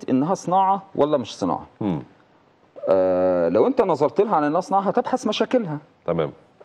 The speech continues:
Speaker 1: أحد مشاكلها بالمناسبة، إحنا لما بنيجي نتكلم مثلا في، في الجمارك على الورق وال-،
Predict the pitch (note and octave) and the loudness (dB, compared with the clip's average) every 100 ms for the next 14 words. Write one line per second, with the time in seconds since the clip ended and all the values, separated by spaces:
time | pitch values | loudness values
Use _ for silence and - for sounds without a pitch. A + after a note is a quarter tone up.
0 | - - C4 F#3 F3 C#3+ - C#3+ B2+ A#2 | 0 2 2 -2 -2 -2 0 0 2 0
1 | B2 B2+ A3 C#4+ G#3+ F3 - D#3+ C#3 C3 | 0 0 0 0 0 0 0 0 2 0
2 | A#2+ F#3+ E3+ - E3 D3+ C#3+ - A#2+ G#2+ | 0 0 0 0 0 0 -2 -2 0 2
3 | G2+ G2 F#2+ - - A#2+ G2 A#2+ C#3 C3 | 4 4 2 -4 -4 -2 0 2 2 2
4 | G#2 A2 B2 B2 G#2+ G2 G#2 G#2 | 0 2 2 4 2 2 0 2